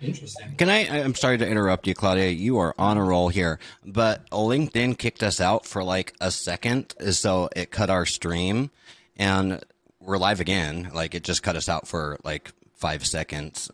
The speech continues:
Speaker 2: but it started a new scre-, stream. I apologize, guys, if you got kicked out of that old one and you somehow found your way over here. If you know other people that were watching on that other stream, then just send them over here to, to this one.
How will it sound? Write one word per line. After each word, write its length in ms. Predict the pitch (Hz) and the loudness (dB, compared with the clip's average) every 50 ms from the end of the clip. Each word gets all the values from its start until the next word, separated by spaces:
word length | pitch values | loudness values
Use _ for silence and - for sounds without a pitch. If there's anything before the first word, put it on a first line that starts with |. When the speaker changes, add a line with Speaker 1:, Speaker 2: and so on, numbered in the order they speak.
| - 76 _ | -16 -20 _
Speaker 2:
but 340 | - 87 85 80 80 - - | 0 2 2 2 0 -2 -4
it 160 | 90 85 - | -6 -4 -4
started 460 | - - - 113 117 120 117 113 95 | -4 0 2 2 4 4 4 2 2
a 60 | 90 | 2
new 240 | 85 85 87 90 87 | 2 2 4 2 2
scre-, 440 | 85 - - - 85 82 82 85 - | 2 -2 -2 0 0 0 0 0 -2
stream. 540 | - - - - 90 87 87 87 87 87 85 - | -4 -6 -4 -2 0 0 2 2 0 0 -2 0
I 140 | - 117 127 | 0 2 2
apologize, 840 | 120 92 - - - 92 87 90 90 87 90 95 90 90 87 82 | 2 2 0 -2 -2 -2 0 0 -2 -2 0 0 0 0 0 -2
guys, 460 | - 92 90 90 90 87 87 87 - - | -2 0 2 2 2 2 0 0 -4 -6
if 200 | - 87 - - | -8 -10 -8 -6
you 80 | 92 92 | -6 -4
got 180 | 82 82 - - | -4 -4 -4 -4
kicked 240 | - 90 80 - | -8 -8 -6 -2
out 160 | 87 85 85 82 | -2 0 0 0
of 80 | 82 | -2
that 160 | 82 82 78 | -2 -4 -2
old 220 | 80 82 82 85 80 | -2 -2 -4 -4 -4
one 400 | 85 90 85 85 87 87 85 - | -2 -2 -2 0 -2 -4 -6 -8
and 340 | - - 85 82 80 78 76 | -6 -4 -2 -2 -2 -2 -4
you 220 | 80 85 85 82 | -2 0 0 2
somehow 340 | 82 - - 87 85 87 82 | 0 0 -2 0 0 0 0
found 280 | 78 - 87 82 82 80 | 0 0 0 0 0 -2
your 100 | 85 82 | -2 -2
way 180 | 80 78 80 | 0 0 0
over 220 | 80 80 78 78 82 | 0 0 0 -2 -4
here. 380 | 78 - 95 87 87 90 92 - - - - - - | -4 -2 0 0 0 0 -2 -6 -12 -16 -16 -16 -12
If 160 | - - - | -10 -8 -4
you 60 | - | 0
know 200 | 98 98 98 101 | 2 4 4 4
other 200 | 101 101 101 101 | 4 6 4 2
people 320 | - - 107 98 - 107 98 | 2 2 0 2 2 2 2
that 180 | 90 90 - | 2 2 0
were 120 | - 90 87 | 0 -2 0
watching 600 | 80 73 80 82 - - 104 104 107 113 117 - - | 2 2 2 2 2 2 2 2 2 2 0 -4 -4
on 140 | - 90 90 | -4 0 2
that 140 | 90 90 92 | 4 4 4
other 180 | 92 87 98 | 4 2 2
stream, 420 | 95 - - 101 101 101 104 107 107 - - - - - - | 0 0 0 2 2 4 4 2 0 -2 -10 -16 -16 -10 -2
then 420 | - 95 95 92 90 90 85 - - - | 2 4 4 4 4 4 2 -2 -4 0
just 400 | 85 92 87 - - - - - | 0 2 2 2 0 -2 0 0
send 300 | - - 98 92 90 87 | 2 2 2 2 2 2
them 100 | 87 87 | 2 2
over 200 | 87 85 85 80 | 2 2 2 0
here 340 | 85 92 85 90 90 98 - - - | 2 2 2 2 2 0 -6 -8 0
to, 280 | - 90 82 82 82 - - | 0 2 2 2 0 -2 -2
to 100 | - 87 | -4 -2
this 260 | 73 82 80 - - | -2 0 -2 -2 -2
one. 360 | - 85 85 85 85 87 87 | 0 0 0 0 0 -2 -4